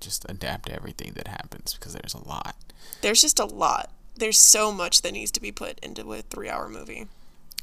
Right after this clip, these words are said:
Speaker 1: Yeah. And, uh, like, the thing, the thing that I'm thinking about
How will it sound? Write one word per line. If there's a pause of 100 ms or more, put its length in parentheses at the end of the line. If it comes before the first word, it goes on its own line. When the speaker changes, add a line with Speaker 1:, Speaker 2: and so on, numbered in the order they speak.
Speaker 1:
Yeah. (600)
And,
uh,
like,
the
thing,
the
thing
that
I'm
thinking
about